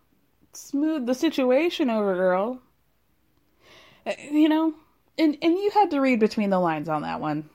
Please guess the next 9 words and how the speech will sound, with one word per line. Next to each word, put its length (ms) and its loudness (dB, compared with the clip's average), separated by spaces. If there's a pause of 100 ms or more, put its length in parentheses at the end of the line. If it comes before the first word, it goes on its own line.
(280)
Sorry. 560 4 (160)
Sorry, 340 4
Danielle. 560 0
Like, 260 -4
come 200 -2
on. 220 -6 (520)
Come 220 2
on. 360 -2 (640)
Um, 600 4